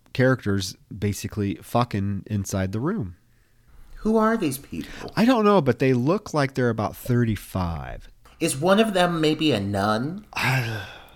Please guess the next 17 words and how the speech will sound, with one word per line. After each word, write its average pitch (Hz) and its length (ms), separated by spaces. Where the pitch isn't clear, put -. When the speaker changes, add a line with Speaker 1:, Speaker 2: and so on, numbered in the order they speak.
Speaker 2:
Is 143 160
the 160 80
broad 151 500
a 123 100
nun, 127 460
or 208 180
are 214 160
they 233 140
maybe 233 260
orphans? - 960
<laughs> - 80
I'm 262 480
very 208 240
confused. 139 680
Speaker 1:
Thirty-year-old 143 800
orphans. 123 600
Speaker 2:
<laughs> - 60